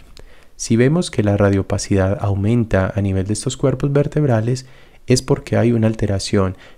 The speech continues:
ya sea a nivel del parénquima pulmonar en esta zona o a nivel de los mismos cuerpos vertebrales. Vamos a ver un ejemplo.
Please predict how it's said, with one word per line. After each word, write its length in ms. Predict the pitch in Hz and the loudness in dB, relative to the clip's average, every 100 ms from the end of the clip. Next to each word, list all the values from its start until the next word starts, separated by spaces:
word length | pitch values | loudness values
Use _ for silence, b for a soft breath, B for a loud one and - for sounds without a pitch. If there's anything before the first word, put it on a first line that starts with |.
| B | B
ya 160 | 117 | 2
sea 440 | 127 117 98 92 98 | 4 4 4 4 2
a 80 | 107 | 0
nivel 220 | 104 107 | 0 0
del 120 | 135 | -2
parénquima 580 | 131 101 101 - 131 117 | 0 0 0 0 -2 0
pulmonar 520 | 104 101 95 92 104 | 0 0 0 -2 -4
en 140 | 127 104 | -4 -2
esta 260 | 107 - | -2 -2
zona 420 | 147 - 135 139 160 B B B | -2 0 0 0 -4 B B B
o 260 | 170 220 - | 0 0 2
a 80 | 110 | 0
nivel 240 | 101 98 | 2 2
de 100 | 110 | 2
los 180 | 110 95 | 0 0
mismos 340 | 95 98 117 | -2 -2 -2
cuerpos 380 | - 87 - 95 | 0 0 2 0
vertebrales. 800 | 98 - 87 - 110 104 - - - - - - - - - - - - - - - - - - - - - B B B B B - | 0 0 -2 -4 -6 -12 -14 -16 -18 -18 -20 -20 -20 -20 -20 -20 -20 -20 -20 -20 -20 -20 -20 -20 -20 -20 -20 B B B B B -2
Vamos 260 | 185 214 120 | 2 2 4
a 60 | |
ver 160 | 98 98 | 4 4
un 100 | 101 | 2
ejemplo. 540 | 98 - 98 117 113 | 0 -4 -8 -10 -14